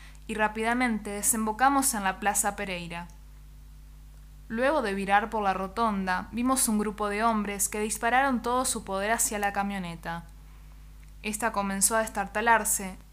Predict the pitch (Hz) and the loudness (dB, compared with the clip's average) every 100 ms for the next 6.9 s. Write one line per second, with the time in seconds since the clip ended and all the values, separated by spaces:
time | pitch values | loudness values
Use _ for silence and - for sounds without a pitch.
0 | - - - - - 214 214 208 254 269 | -20 -20 -20 -18 -8 -4 -2 0 0 2
1 | 247 - 208 196 190 190 190 190 202 190 | 2 0 -2 -4 -4 -4 -4 -4 -4 -4
2 | 202 202 240 208 190 190 196 - 220 185 | -4 0 4 6 4 2 0 0 -2 -4
3 | 175 170 170 170 - - - - - - | -8 -8 -10 -14 -18 -20 -20 -20 -20 -20
4 | - 214 226 220 202 196 214 202 220 226 | -8 -2 0 0 -2 -4 -2 -2 0 0
5 | 220 214 208 202 214 - 220 196 202 190 | 0 -2 -2 2 2 2 0 -4 -4 -2
6 | 208 208 208 - 208 220 214 185 185 | 0 0 -2 -2 0 4 4 2 -4